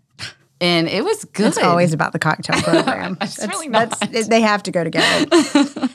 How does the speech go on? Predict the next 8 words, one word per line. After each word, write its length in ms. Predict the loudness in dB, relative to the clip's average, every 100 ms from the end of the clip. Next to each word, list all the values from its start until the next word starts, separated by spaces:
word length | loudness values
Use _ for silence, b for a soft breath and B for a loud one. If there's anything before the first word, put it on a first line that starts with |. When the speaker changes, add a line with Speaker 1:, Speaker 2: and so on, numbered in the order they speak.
| -2
Speaker 2:
And 240 | 0 0 -2 -4
Bandito 800 | -2 0 2 2 2 2 -2 -2
obviously 880 | -2 0 0 -2 -4 -4 -2 -2 -4 -4
didn't 340 | -4 -2 -2
win 520 | 0 -2 -2 -2 -4 -8 _ _ _
Best 360 | -6 -2 -2 -2
New 140 | -2
Restaurant, 720 | -2 -6 -6 -6 -6 -8 -12